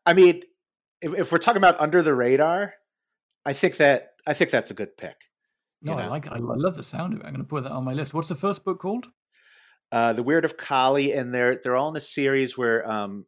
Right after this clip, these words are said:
Speaker 1: it's, uh, it's the names of the towns. So, um,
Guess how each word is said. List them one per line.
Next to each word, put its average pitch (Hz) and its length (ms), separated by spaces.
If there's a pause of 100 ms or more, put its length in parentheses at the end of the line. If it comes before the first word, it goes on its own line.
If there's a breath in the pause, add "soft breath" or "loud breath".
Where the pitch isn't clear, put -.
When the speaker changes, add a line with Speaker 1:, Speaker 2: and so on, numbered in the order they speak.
Speaker 1:
it's, - 280
uh, 101 440 (920)
it's - 180
the 117 100
names 113 320
of 107 60
the 95 60
towns. 98 500
So, 92 500
um, 87 520